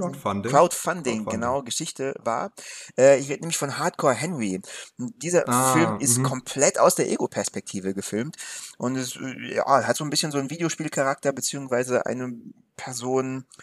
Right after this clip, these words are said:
Speaker 2: oh, ich, ich krieg die Story gar nicht mehr richtig auf die Reihe, aber eine Person ist irgendwie ein Replik oder irgendwie ein Androide und er muss
Speaker 1: Mhm.
Speaker 2: dann seine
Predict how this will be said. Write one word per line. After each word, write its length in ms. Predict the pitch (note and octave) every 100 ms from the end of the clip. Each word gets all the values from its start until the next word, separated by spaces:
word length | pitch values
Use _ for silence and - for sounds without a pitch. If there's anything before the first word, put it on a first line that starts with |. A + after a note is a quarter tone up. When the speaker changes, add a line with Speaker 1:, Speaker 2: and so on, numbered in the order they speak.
| - - - - -
Speaker 2:
oh, 60 | F#3+
ich, 180 | - -
ich 180 | - -
krieg 200 | - -
die 80 |
Story 260 | C3 C#3+ D#3+
gar 100 | B2
nicht 80 | A#2+
mehr 100 | A#2+
richtig 240 | C3 A#2+
auf 80 | -
die 120 | -
Reihe, 280 | G2+ G#2 B2+
aber 80 | G2
eine 140 | G#2
Person 340 | A#2 G#2+ A#2+ C3
ist 100 | G2+
irgendwie 360 | A#2 A#2+ A2
ein 320 | F2 G#2+ A2 A2
Replik 1500 | A2+ A2+ - _ _ _ _ - - A#2 D3 E3+ D#3+ -
oder 100 | A2+
irgendwie 280 | A#2 B2 B2+
ein 60 | A2+
Androide 500 | F#2 A2 A#2 C#3 C3
und 140 | A#2+
er 240 | G2 G#2+ A#2
muss 200 | A2 G#2+
Speaker 1:
Mhm. 20 |
Speaker 2:
dann 120 | G#2+
seine 420 | G#2+ G#2 A2 G#2